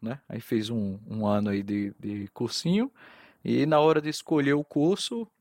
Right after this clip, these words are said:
é, eu escolhi pra Campina Grande. Tinha o curso aqui em João Pessoa, tinha em Campina, era o F P B ainda,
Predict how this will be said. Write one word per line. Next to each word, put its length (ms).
é, 680
eu 120
escolhi 360
pra 140
Campina 320
Grande. 300
Tinha 160
o 40
curso 260
aqui 120
em 40
João 140
Pessoa, 460
tinha 160
em 40
Campina, 540
era 200
o 120
F 180
P 120
B 220
ainda, 360